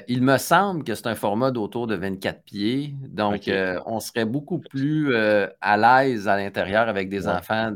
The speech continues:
Speaker 1: d'ados de quinze, quinze ans. Puis
Speaker 2: <laughs> Oui.
Speaker 1: <laughs> on serait beaucoup plus à l'aise.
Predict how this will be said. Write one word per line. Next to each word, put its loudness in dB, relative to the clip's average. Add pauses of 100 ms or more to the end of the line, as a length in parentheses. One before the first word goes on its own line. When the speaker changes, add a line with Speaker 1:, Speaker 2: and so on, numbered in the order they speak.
(140)
Speaker 1:
d'ados -4
de -4
quinze, -8 (120)
quinze -8
ans. -4
Puis -8 (140)
Speaker 2:
<laughs> -8
Oui. 0 (160)
Speaker 1:
<laughs> -10 (1000)
on 2
serait 2
beaucoup -2
plus 4
à 12
l'aise. 2